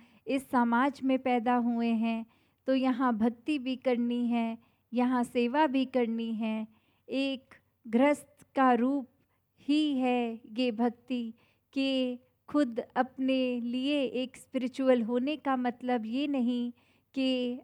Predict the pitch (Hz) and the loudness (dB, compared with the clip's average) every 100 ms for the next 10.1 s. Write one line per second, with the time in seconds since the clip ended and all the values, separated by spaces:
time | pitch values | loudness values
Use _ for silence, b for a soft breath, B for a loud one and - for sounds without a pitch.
0 | - 233 277 262 262 269 233 262 262 262 | -6 -4 -2 -2 0 -2 0 -2 0 2
1 | 247 240 220 233 226 226 247 262 277 247 | 4 2 2 0 2 2 2 0 -2 -2
2 | 233 233 240 233 233 247 277 254 240 226 | -2 -2 0 0 0 0 0 -2 0 0
3 | 226 220 b b b b 262 277 269 _ | -2 -8 b b b b 0 0 -4 _
4 | - 294 254 269 277 262 254 _ _ _ | -2 0 0 0 0 -2 -8 _ _ _
5 | 254 262 254 254 247 240 b b b b | 2 2 2 -2 -2 -6 b b b b
6 | 220 - 262 254 _ _ - 254 247 - | -10 -4 -4 -4 _ _ -4 -2 -2 2
7 | 240 254 247 220 254 240 233 247 294 277 | 4 4 0 -2 -2 0 2 2 2 0
8 | 262 233 233 240 233 - 233 233 - 220 | 0 0 -2 -6 -6 -6 -6 -4 -6 -4
9 | 233 240 247 302 262 233 240 226 233 226 | -4 -4 -6 -6 -4 -2 -2 -2 -2 -2